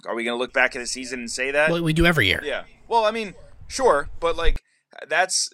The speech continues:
Speaker 1: that's like, you can lose a division in a month, you can't win it. I'm a big believer in that. So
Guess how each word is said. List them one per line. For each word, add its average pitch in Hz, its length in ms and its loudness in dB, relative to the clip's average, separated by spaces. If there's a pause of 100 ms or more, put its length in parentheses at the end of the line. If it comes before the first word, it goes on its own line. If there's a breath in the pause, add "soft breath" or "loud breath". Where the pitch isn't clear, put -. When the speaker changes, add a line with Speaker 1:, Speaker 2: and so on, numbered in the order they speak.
Speaker 1:
that's 156 400 -8
like, 147 220 -6 (100)
you 151 160 -18
can 147 240 -10
lose 160 320 -2
a 131 60 -6
division 131 400 0
in 117 80 -2
a - 20 -2
month, 110 300 -2
you 107 60 -12
can't 117 260 -4
win 117 160 -4
it. 78 140 -14 (340)
I'm 110 160 -2
a 110 60 -4
big 117 180 -4
believer 110 400 -4
in 87 60 -8
that. 82 220 -10 (100)
So 107 420 -2